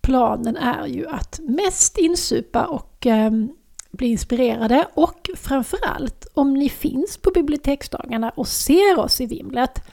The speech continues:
så kom fram och hälsa och, ehm, kom med, med förslag på vad vi ska prata om och ja,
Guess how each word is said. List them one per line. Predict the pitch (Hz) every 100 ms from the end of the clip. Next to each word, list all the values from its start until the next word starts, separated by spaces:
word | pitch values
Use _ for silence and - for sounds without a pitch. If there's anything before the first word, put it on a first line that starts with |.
| - - - -
så | - 262
kom | - - 294 220 233
fram | - - 349 220 220
och | 233
hälsa | 262 403 539 - - 226
och, | - 247 _ -
ehm, | 254 240 240 233 - _ - - - -
kom | - 392 330
med, | 302 294 294 285 302 349 320
med | 311 302 285
förslag | 311 349 320 285 285 277
på | 311
vad | 294
vi | 277
ska | 285
prata | - 285 302 294 -
om | 269 269 269 262
och | 262 262 262 254 - - - - - -
ja, | 349 - -